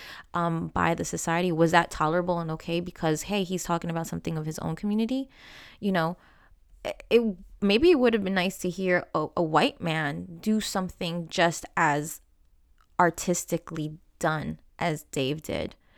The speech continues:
Would it have been accepted, or would there have been a backlash?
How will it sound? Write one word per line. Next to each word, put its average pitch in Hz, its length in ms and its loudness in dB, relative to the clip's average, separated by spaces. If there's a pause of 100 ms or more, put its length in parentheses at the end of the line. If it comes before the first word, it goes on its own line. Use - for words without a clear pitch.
(260)
Would 196 240 4
it 233 80 8
have 196 300 0
been 175 360 -2 (200)
accepted, 175 720 -2 (640)
or 185 140 6
would 165 220 2
there 170 140 2
have 160 140 -2
been 160 120 -4
a 156 60 -2
backlash? - 680 -2